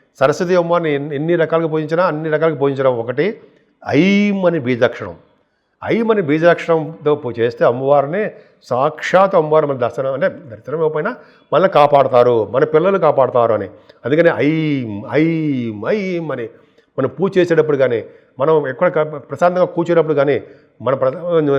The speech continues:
ఓ నూట ఎనిమిది సార్లు అమ్మవారిని పూజించడం వల్ల చక్కటి చదువు, వాగ్దాటి, వాక్శుద్ధి బ్రహ్మాండంగా ఉంటుందండి. అలా వాక్శుద్ధి కూడా అద్భుతంగా ఉంటుందండి. So, ఈ విధంగా పూజించడం వలన ఎప్పుడు కూడా శివాభిషేకాలు మర్చిపోకూడదు.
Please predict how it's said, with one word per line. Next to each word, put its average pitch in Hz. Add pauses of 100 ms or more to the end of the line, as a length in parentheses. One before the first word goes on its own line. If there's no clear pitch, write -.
(140)
ఓ 151
నూట 202
ఎనిమిది 196
సార్లు 113 (380)
అమ్మవారిని 170
పూజించడం 147
వల్ల 135 (120)
చక్కటి 226
చదువు, 151
వాగ్దాటి, 147
వాక్శుద్ధి 190 (440)
బ్రహ్మాండంగా 127
ఉంటుందండి. 139
అలా 185 (380)
వాక్శుద్ధి 214
కూడా 196
అద్భుతంగా 151
ఉంటుందండి. 131 (420)
So, 190
ఈ 175
విధంగా 156
పూజించడం 131
వలన 127 (300)
ఎప్పుడు 196
కూడా 180
శివాభిషేకాలు 180
మర్చిపోకూడదు. 110